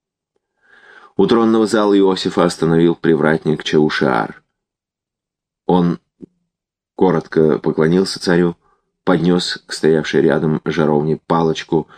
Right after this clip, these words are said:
пропитанную благовониями пальмового дерева, и дерево загорелось ровным, почти бездымным пламенем. Царь благоговейно взял горящее дерево,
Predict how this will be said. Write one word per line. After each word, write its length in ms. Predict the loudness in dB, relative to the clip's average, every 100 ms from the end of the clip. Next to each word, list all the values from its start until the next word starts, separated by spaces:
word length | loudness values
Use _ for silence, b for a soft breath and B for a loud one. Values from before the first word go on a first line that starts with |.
| B B B B -2
пропитанную 500 | 0 2 0 0 0
благовониями 640 | 0 0 2 0 0 -2 -2
пальмового 600 | 0 -2 0 -2 -2 -2
дерева, 480 | 0 2 2 0 -4 b b b -2
и 120 | 2
дерево 360 | 2 2 2
загорелось 760 | 0 0 2 2 0 -2 -6 -16 _ _ _ _ -6
ровным, 720 | 0 2 2 0 -2 -4 -2
почти 520 | -4 -2 0 0 0
бездымным 840 | -4 0 0 0 -2 -2 0 -4 -2
пламенем. 540 | -4 -4 -8 -14 -16 _ _ _ _ _ _ _ _ _ _ _ _ _ _ _ -10
Царь 320 | -2 0 0
благоговейно 680 | 0 0 0 2 2 2 -2
взял 440 | -2 -2 0 0
горящее 640 | -2 -4 -2 -2 -2 -4 -2
дерево, 480 | 2 2 2 -4